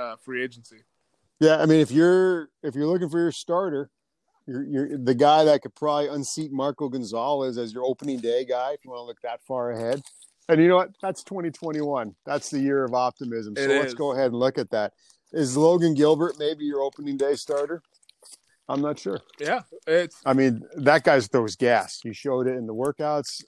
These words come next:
Speaker 2: Uh, i-, i-, if he can stay healthy, you know, it's never been really a great, you know, for whatever reason, Mariners stud starters, high draft picks. You know, if you go back to Danny Hultzen, James Paxton,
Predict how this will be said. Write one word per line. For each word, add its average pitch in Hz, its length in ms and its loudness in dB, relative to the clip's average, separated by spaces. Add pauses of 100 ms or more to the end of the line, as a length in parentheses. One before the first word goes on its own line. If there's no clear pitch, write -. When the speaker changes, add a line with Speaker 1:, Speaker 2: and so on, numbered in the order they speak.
Speaker 2:
Uh, 107 440 -4 (280)
i-, 127 80 -4
i-, 120 140 -4
if 131 320 -2
he 135 100 0
can 123 80 0
stay 123 200 2
healthy, 127 440 2 (520)
you 120 60 -8
know, 117 60 -4
it's 110 120 -10
never 135 220 2
been 127 320 0
really 123 300 0
a 113 80 0
great, 120 340 -4 (960)
you 139 100 -6
know, 120 120 -6
for 120 160 -10
whatever 123 400 0
reason, 120 300 -2
Mariners 117 580 -8 (260)
stud 131 600 -2
starters, 131 680 -4 (520)
high 127 180 4
draft 123 420 -2
picks. - 380 -8 (400)
You 131 100 -6
know, 107 160 -8 (100)
if 131 120 -6
you 135 60 0
go 123 120 4
back 123 260 4
to - 60 -4
Danny 117 260 0
Hultzen, 120 400 -2
James 107 240 -4
Paxton, 120 520 -4